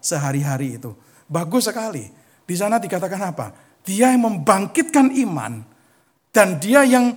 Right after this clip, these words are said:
dikatakan itu menopang iman kita dari permulaan sampai akhir. From the start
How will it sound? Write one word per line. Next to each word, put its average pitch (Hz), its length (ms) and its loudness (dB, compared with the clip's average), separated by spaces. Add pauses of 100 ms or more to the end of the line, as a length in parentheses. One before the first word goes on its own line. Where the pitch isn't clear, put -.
(140)
dikatakan 262 560 2
itu 277 160 0
menopang 320 880 4
iman 226 240 4
kita 123 560 -10
dari 330 640 8
permulaan 233 640 4 (320)
sampai 277 560 6
akhir. 165 400 -4 (320)
From 320 480 8
the 220 80 6
start 190 400 4